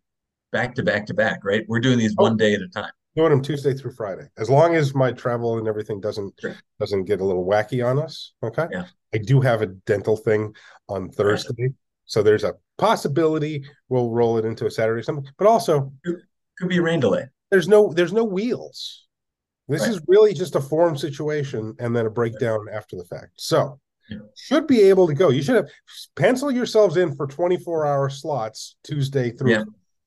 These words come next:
Speaker 2: Friday. Okay.
Speaker 1: Yeah. Well, the final thing, you know, before we, we cut out here, I think, uh, yeah,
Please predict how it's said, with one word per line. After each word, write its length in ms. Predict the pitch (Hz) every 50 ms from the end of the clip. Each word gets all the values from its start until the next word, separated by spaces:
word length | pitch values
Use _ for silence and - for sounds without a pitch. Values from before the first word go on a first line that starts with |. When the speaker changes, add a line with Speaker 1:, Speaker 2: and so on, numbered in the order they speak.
| _ _ _ _ _ _ _ _ -
Speaker 2:
Friday. 160 | 95 90 92
Okay. 80 | 101 104
Speaker 1:
Yeah. 60 | 120 131 _ _ _ _ _ _ _ _ _ _ _ _ _ - _ _ _ _ _ _
Well, 160 | 131 139 135
the 60 | - -
final 260 | - 165 170 - -
thing, 280 | 131 120 107 95 - - -
you 80 | 107
know, 140 | 107 101 92
before 300 | 90 92 90 107 110 104
we, 220 | 104 98 92 90 - _ _ _
we 120 | - 98 95
cut 240 | 90 - 104 92 95
out 180 | 95 95 92 -
here, 220 | 90 90 90 - _ _ _ _ _ _ _ -
I 40 |
think, 260 | - - 104 - - -
uh, 200 | 90 82 78 - - _ _ _ -
yeah, 120 | 92 90